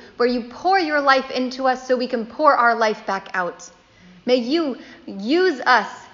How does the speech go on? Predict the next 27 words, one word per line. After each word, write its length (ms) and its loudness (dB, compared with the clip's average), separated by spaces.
God, 380 6
as 220 4
a 100 -4
conduit 760 0
of 200 -6
your 260 2
grace 420 -6
for 180 -8
all 280 0
people, 480 -6
the 100 2
people 400 0
we 140 -2
may 220 0
even 300 -6
have 280 -6
prejudice 500 -6
towards. 460 -20
May 80 -2
you 140 -4
break 520 2
our 220 8
hearts 500 0
for 160 -8
what 220 -4
breaks 340 -10
yours. 380 -10